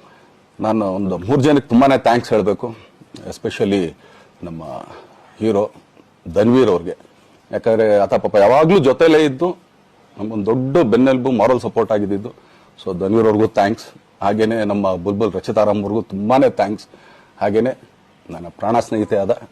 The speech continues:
ರಕ್ಷಿತ್ಗೂ ಥ್ಯಾಂಕ್ಸ್. ಆಮೇಲೆಲ್ಲ ನನ್ನ ಸೆಲೆಬ್ರಿಟಿಗಳಿಗೂ ಅನಂತ, ಅನಂತ, ಅನಂತ ಧನ್ಯವಾದ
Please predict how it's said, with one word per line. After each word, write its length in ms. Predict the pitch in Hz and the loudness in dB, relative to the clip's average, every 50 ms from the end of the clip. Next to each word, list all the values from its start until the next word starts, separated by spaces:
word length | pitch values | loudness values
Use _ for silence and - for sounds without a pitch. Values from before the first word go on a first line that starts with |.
| - - - | -20 -20 -16
ರಕ್ಷಿತ್ಗೂ 580 | - 90 95 - - - 127 110 - 113 127 143 | -12 -12 -12 -8 -4 -4 -4 -2 -2 -4 -4 -4
ಥ್ಯಾಂಕ್ಸ್. 380 | - - 101 101 107 107 - | -2 -2 -2 -2 -4 -6 -10
ಆಮೇಲೆಲ್ಲ 920 | - - - - - - - _ _ - - 90 98 104 117 131 147 165 190 | -16 -20 -20 -20 -20 -20 -20 _ _ -14 -10 -8 -4 -2 0 2 4 4 4
ನನ್ನ 200 | 196 170 147 131 | 4 4 2 0
ಸೆಲೆಬ್ರಿಟಿಗಳಿಗೂ 1040 | 113 - - 120 120 120 117 117 113 101 117 104 110 107 101 110 123 135 127 - - _ _ _ _ _ _ _ _ _ _ _ _ _ _ _ - 92 | -2 -2 -2 0 0 0 0 0 -2 -2 0 0 0 0 0 -2 -6 -8 -10 -16 -20 _ _ _ _ _ _ _ _ _ _ _ _ _ _ _ -14 -8
ಅನಂತ, 320 | 95 123 139 139 - - | -4 -2 -2 -2 -2 -2
ಅನಂತ, 280 | 117 110 127 127 113 104 | -4 -2 -4 -4 -4 -2
ಅನಂತ 300 | 117 135 151 170 160 - | -2 0 0 0 0 0
ಧನ್ಯವಾದ 500 | 151 110 117 123 135 135 139 139 131 120 | 0 2 2 2 2 2 2 2 4 4